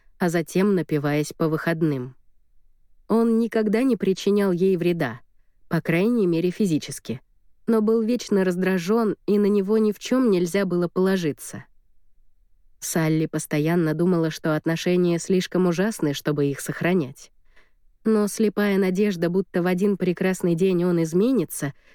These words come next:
не позволяла встать и уйти. В итоге, когда все сбережения были пропиты, она решилась поставить окончательную точку. Спустя всего полгода женщина поразилась,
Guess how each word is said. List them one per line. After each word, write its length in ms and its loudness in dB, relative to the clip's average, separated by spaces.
не 160 2
позволяла 680 0
встать 540 -6
и 100 2
уйти. 540 -2
В 180 2
итоге, 460 -2
когда 380 -2
все 260 0
сбережения 800 0
были 280 0
пропиты, 680 -4
она 260 2
решилась 480 0
поставить 560 -2
окончательную 880 -2
точку. 540 -8
Спустя 520 -2
всего 340 0
полгода 640 0
женщина 500 0
поразилась, 800 -2